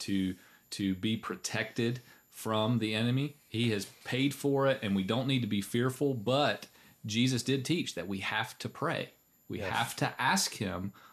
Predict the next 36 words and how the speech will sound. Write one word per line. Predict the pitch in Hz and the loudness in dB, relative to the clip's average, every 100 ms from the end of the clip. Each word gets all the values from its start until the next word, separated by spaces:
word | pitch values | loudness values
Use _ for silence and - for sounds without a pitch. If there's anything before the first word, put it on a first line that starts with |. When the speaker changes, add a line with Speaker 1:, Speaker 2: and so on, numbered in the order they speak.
| - | -18
Speaker 1:
for | - - 143 135 107 107 - - - - _ - | -10 0 2 4 4 2 -6 -20 -20 -20 _ -8
deliverance | 113 104 107 95 87 85 | -2 2 4 2 -2 -2
from | 92 | -2
evil. | 85 85 85 | -2 -4 -2
We | 104 | -2
have | 113 135 - | 0 -2 -2
to | - | -2
ask | 113 143 - - | 0 0 -2 0
him | 107 95 | 0 0
to | 90 | 0
lead | 90 98 120 101 | 0 2 4 2
us | 95 - | 0 -2
away | 90 90 95 101 | -2 0 -2 -2
from | - 87 | -6 -8
temptation. | 85 85 82 90 82 - 82 82 - - | -8 -8 -6 -6 -6 -6 -8 -14 -16 -8
That's | 101 - | -6 -6
part | - - 131 127 | -4 2 4 4
of, | 113 107 104 95 - - - - | 2 0 0 -4 -10 -18 -16 -8
uh, | 92 90 | -6 -4
standing. | - - 120 123 95 82 | -2 0 2 2 0 -2
That's | 85 - | -6 -6
part | - 120 117 101 | -4 0 0 0
of | 90 | -2
utilizing | 95 117 107 95 92 92 | 0 2 4 2 2 -2
the | 90 | -4
spiritual | - - 110 101 98 | -4 -2 0 0 0
weapons | 92 107 107 87 87 | 0 0 -2 -4 -4
that | 87 95 | -4 -4
he's | 87 | -6
given | 92 104 87 | -4 -4 -4
us | 82 | -4
that | 90 87 | -2 -2
are | |
mighty | 87 87 139 147 98 95 | 0 2 2 2 2 2
in | 95 | 0
him. | 107 165 101 95 | 2 2 2 2